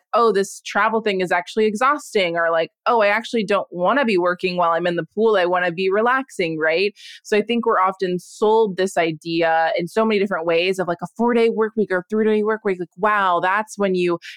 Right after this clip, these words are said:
have this freedom or you have this flexibility. But I think for me, it made me realize that it's actually just building my own thing and maybe being inspired by bits and pieces that work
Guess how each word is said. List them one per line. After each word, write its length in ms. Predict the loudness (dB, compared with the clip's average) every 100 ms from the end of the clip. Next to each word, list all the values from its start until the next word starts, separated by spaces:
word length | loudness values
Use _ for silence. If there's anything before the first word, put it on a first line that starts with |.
| -6
have 280 | -2 0 0
this 200 | -4 -6
freedom 480 | -4 0 2 0
or 60 | 0
you 120 | -2 -2
have 200 | -4 -4
this 100 | -4
flexibility. 880 | -4 -6 -2 2 2 2 0 -4 -8 -16 -20 -8
But 80 | -2
I 60 | 0
think 220 | 0 -2
for 140 | -2
me, 280 | 0 0 2
it 140 | 0 0
made 140 | 0
me 140 | -2
realize 500 | -2 0 2 2 0 0
that 140 | -2
it's 120 | 0
actually 360 | -2 -2 -2 -2
just 220 | -2 -8 -4
building 300 | -2 0 0
my 180 | 2 2
own 220 | 0 -2
thing 400 | -2 -2 0 0
and 140 | 0
maybe 240 | 0 -2 -4
being 200 | -4 -2
inspired 540 | -6 -4 -2 0 0
by 160 | -2 -2
bits 180 | -4 -4
and 140 | -6
pieces 380 | -6 -6 -4 -2
that 180 | 0 0
work 160 | -2